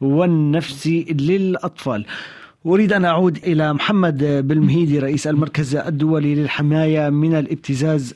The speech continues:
الإلكتروني. أستاذ محمد بالمهيدي، هل هناك يعني، آه، خطط واستراتيجيات موضوعة من قبل السلطات الرسمية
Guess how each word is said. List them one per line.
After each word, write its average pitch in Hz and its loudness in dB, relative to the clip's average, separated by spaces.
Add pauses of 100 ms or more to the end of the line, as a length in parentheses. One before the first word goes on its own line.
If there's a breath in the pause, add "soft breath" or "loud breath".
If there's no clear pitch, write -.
الإلكتروني. 147 0 (440 loud breath)
أستاذ 262 0
محمد 226 0
بالمهيدي، 202 2 (180)
هل 214 -2
هناك 247 0
يعني، 202 2
آه، 175 2
خطط 190 -2
واستراتيجيات 160 0
موضوعة 151 2
من 151 2
قبل 160 0
السلطات 139 -4
الرسمية 151 0